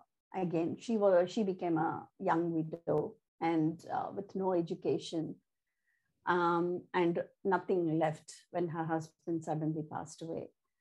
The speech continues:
She, uh, பாட்டி வந்து அந்த வீட்டை கட்டி காப்பாத்தி,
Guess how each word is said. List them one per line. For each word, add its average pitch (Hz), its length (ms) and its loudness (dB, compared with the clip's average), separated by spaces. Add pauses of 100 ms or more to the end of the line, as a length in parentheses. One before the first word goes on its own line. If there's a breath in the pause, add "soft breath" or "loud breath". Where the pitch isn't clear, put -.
(580)
She, 240 200 2 (1300)
uh, 185 200 8
பாட்டி 220 360 8
வந்து 214 280 6
அந்த 208 200 2
வீட்டை 220 380 2
கட்டி 185 280 0
காப்பாத்தி, 190 640 0